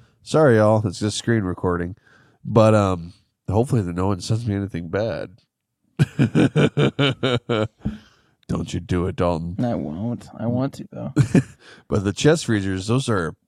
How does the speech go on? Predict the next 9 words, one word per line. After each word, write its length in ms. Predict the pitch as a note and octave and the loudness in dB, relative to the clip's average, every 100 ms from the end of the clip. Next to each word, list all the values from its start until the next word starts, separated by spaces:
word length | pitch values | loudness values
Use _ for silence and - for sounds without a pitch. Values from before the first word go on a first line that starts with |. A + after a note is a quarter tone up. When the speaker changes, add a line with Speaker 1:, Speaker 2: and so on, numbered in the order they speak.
| _ | _
Speaker 1:
pa-, 180 | - C#3 - | -2 -2 -2
like, 300 | G#2+ B2+ A#2 | -2 -2 -2
the 80 | A#2+ | -4
pull-out 540 | - C#3+ C#3+ D3+ D3+ - - | 2 4 6 4 0 -6 -6
chest 320 | D#3+ D3 - | -2 -2 0
ones, 240 | D3 D3+ | 2 2
bottom 320 | A#2+ A2+ B2+ B2+ | 2 0 0 0
drawer 300 | A#2 A#2+ B2 | 4 6 6
ones. 300 | C3 D3 | 4 2